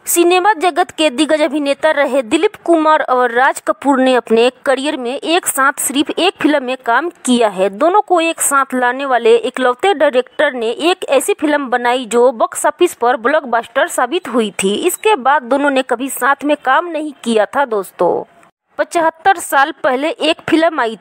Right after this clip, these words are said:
थी जिसमें हिंदी सिनेमा के दो दिग्गज सितारे दिलीप कुमार और राज कपूर पहली बार एक साथ बड़े पर्दे पर नजर आए थे। यह फिल्म,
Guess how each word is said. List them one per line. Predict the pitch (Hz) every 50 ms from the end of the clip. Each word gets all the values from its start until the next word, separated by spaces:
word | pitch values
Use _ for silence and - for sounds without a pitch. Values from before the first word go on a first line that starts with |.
| - -
थी | 208 214
जिसमें | 196 240 359 349 - 381 381 415 415
हिंदी | 285 302 311 294 285 330 320
सिनेमा | - - 294 269 269 269 262 262 254
के | - - 262 254
दो | 208 202 247 269 269
दिग्गज | 240 208 254 233 214 269 262
सितारे | - - 277 - - 233 220 214 220 226
दिलीप | 214 202 294 294 302 - - - - -
कुमार | 294 302 285 277 262 254
और | - - - 214 214 214 220 240 262 285
राज | 269 240 247 269 -
कपूर | - - 240 - - 220 226 247 247
पहली | - - 294 269 294 330 320
बार | 233 226 220 220
एक | 233 233 -
साथ | - - - 202 208 226 - 262
बड़े | 233 254 302 359
पर्दे | 359 - 285 254 233 202 220
पर | 208 - 226 247 262 277
नजर | 320 320 302 320 320 254
आए | 208 190 208 214
थे। | - - 202
यह | 214 233 254 339 381
फिल्म, | 381 - 349 339 339